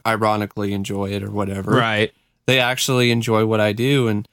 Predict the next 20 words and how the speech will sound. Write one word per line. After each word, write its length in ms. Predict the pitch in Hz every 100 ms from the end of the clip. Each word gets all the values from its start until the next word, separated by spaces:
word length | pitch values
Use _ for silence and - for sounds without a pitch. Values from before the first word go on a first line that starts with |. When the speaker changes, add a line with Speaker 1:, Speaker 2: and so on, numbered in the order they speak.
| _ _
Speaker 1:
when 140 | - 117
people 240 | 127 120
say, 320 | 113 117 117
you 120 | 117 113
know, 120 | 107
"You 100 | 117
helped 220 | 117 110
me 60 | 113
get 200 | 110 -
through 160 | 113
my, 400 | 107 101 104 104 -
you 120 | 110
know, 220 | 104 101
night 300 | 110 165 139
shift," 680 | - 170 160 156 151 - -
you 220 | - 139
know, 280 | 123 113 113
that, 260 | 110 117 -
that's, 340 | 123 131 -
that's, 400 | - 135 - -